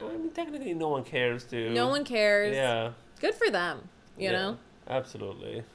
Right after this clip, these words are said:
Speaker 2: Okay, this next one, problematic. What did David Sedaris say about queer people?
Speaker 1: <sighs>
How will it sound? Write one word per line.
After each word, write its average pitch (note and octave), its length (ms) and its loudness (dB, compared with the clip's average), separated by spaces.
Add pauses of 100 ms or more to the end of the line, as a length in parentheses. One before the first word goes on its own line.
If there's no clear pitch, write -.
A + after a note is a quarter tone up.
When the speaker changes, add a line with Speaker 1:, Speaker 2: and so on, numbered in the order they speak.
(120)
Speaker 2:
Okay, G#3+ 240 4
this A#3 180 0
next C#4 280 0
one, D#4 320 4
problematic. F#3+ 680 2 (240)
What A#3+ 180 8
did F#4+ 180 4
David A#3+ 320 4
Sedaris F#3+ 480 2
say F3 380 2
about E3 360 0
queer D3 220 -2
people? D#3 500 -8
Speaker 1:
<sighs> - 60 -20